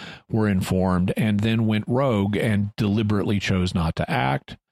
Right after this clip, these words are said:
And the weakest version would be that only low-level intelligence officials learned of it and chose not to act.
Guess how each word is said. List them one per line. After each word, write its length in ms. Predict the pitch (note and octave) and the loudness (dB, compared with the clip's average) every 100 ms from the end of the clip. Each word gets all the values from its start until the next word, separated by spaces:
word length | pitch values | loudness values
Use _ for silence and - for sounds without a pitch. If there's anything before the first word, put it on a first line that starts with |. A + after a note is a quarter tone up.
| - - - _ | -20 -20 -20 _
And 280 | - A#2+ A2+ | -2 0 2
the 40 | B2 | 0
weakest 380 | A3 F#3 B2+ | 0 0 0
version 520 | A2 A2+ A2+ A#2 A2 G#2+ | 0 2 2 2 2 0
would 160 | G#2 | 0
be 180 | A2 A2 | 0 2
that 280 | G#2 G2+ - | 2 0 -2
only 380 | C3+ C#3 C3+ A#2+ | -2 0 2 2
low-level 920 | G#2+ A#2 A#2+ G#2 A2+ A2 F2 C2+ - - _ _ | 2 2 2 2 2 0 0 -2 -6 -10 _ _
intelligence 720 | G#2+ G2 G#2 G2 F#2+ F#2+ F2+ | -2 0 2 2 2 0 0
officials 560 | G2 G2 F2+ G2+ F2 F2 | 0 0 0 0 0 0
learned 260 | F#2 F2+ F2+ | 0 2 0
of 140 | F2+ | 0
it 160 | E2 - | 0 0
and 160 | F#2+ E2 | -2 0
chose 320 | F#2 F2 D#2+ | 0 0 0
not 240 | E2 D#2 | -2 -2
to 80 | - | -2
act. 500 | D2+ D2+ - - - | -2 -4 -6 -12 -20